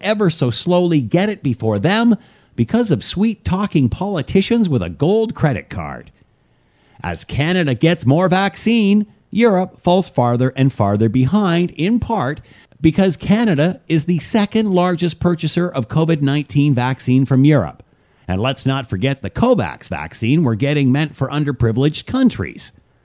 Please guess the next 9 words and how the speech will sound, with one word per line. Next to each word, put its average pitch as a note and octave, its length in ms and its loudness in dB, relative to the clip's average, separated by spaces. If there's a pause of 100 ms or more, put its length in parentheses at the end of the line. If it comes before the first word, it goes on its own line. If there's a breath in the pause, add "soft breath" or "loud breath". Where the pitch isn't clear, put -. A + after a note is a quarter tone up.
(440)
All B3 220 -2
of A#3+ 80 -2
a E3 80 2
sudden, G3 400 0
Canada F3+ 600 -2 (220 soft breath)
and A2 180 -2
its A2 160 -10
sunny G#3 320 -2
ways F#3+ 560 -2